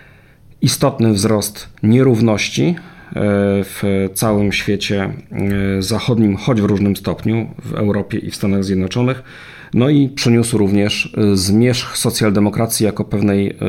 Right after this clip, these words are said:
ideologii panującej oraz projektu, e, politycznego. I, e, wypadałoby zacząć od, e, kwestii współzarządzania i nacjonalizacji właśnie, bo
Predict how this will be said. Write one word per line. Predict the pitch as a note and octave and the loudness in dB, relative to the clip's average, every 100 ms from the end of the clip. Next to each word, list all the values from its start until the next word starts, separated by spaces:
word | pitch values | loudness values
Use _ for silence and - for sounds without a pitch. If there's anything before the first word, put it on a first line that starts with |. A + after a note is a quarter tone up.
| F#2+ - | -4 0
ideologii | B2+ A#2+ A2 A2+ G#2+ | 2 4 4 4 0
panującej | G2 A2+ G2+ G2+ A2 A2+ A2+ G#2+ - - - - | 0 2 4 4 2 0 0 -2 -6 -20 -20 -8
oraz | - G2+ F#2+ - - - - | -2 -2 -2 -6 -12 -20 -4
projektu, | A2+ G2+ F#2+ - F#2+ F#2 - - - - | 0 0 0 -4 -4 -4 -8 -20 -20 -8
e, | G2+ F#2 | -4 -4
politycznego. | F2+ G2+ F#2+ F#2 - F2+ D2 - - - - - - - - - | -2 -2 -2 -4 -6 -4 -6 -10 -20 -20 -20 -20 -20 -20 -20 -4
I, | A2+ A2+ B2 - - - - | 0 2 0 -8 -20 -16 -10
e, | - | -4
wypadałoby | A2 A#2+ C3 E3+ D3 A#2+ | -2 0 2 4 4 2
zacząć | B2+ B2+ B2+ A#2 | 0 0 0 0
od, | - A2 G#2+ - - - - - _ _ _ - _ - - | -2 -4 -6 -12 -20 -20 -20 -20 _ _ _ -20 _ -20 -2
e, | A2+ A2 G#2 | 2 4 2
kwestii | G2 - A2+ - - G2+ G2+ - - | 0 -2 -4 -2 -2 0 0 -4 -10
współzarządzania | - C3 A#2 A2+ A2 A2 A#2+ A#2 | -4 2 2 4 2 2 4 4
i | |
nacjonalizacji | G#2+ G#2+ A2 G#2 G2+ F#2+ G2 G2+ G#2+ - G2 | 2 2 0 0 0 0 -2 -2 -2 -2 0
właśnie, | F#2 E2+ G#2 A#2+ A#2+ | 0 -2 -4 -4 -4
bo | G#2 G#2 G#2+ | -2 -2 -4